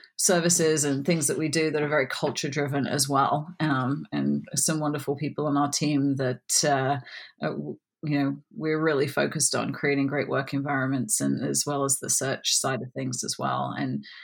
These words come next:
you know, this has been a, y-, you know, tougher subject to talk about. Um, and if anybody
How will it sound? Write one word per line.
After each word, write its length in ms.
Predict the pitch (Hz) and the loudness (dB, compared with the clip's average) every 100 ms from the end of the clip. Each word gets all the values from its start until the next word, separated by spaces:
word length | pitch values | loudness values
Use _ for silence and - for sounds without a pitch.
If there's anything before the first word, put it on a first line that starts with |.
| - - | -14 -2
you 120 | 180 | 2
know, 260 | 175 170 | 4 4
this 220 | 165 196 202 | 4 2 4
has 140 | 180 | 2
been 200 | 180 175 | 4 4
a, 320 | 170 151 143 143 - _ _ _ _ _ - | 4 2 0 -2 -12 _ _ _ _ _ -10
y-, 140 | 151 - | -8 -4
you 140 | 156 | -2
know, 120 | 139 170 _ _ _ _ _ _ | -2 -4 _ _ _ _ _ _
tougher 320 | - 180 175 156 | 2 2 2 2
subject 460 | - 147 147 - | 2 2 -2 -4
to 80 | - | -6
talk 260 | - 151 131 | -6 -6 -2
about. 360 | 127 123 - - _ - - _ - | 0 0 0 -8 _ -20 -20 _ -6
Um, 500 | 143 139 135 135 131 - | -2 0 0 -2 -4 -4
and 380 | 135 135 - - _ _ _ _ _ _ _ _ _ _ | -2 -2 -4 -6 _ _ _ _ _ _ _ _ _ _
if 160 | 165 - | -4 0
anybody 880 | 170 170 165 160 156 151 147 156 | 2 4 4 2 2 0 -4 -6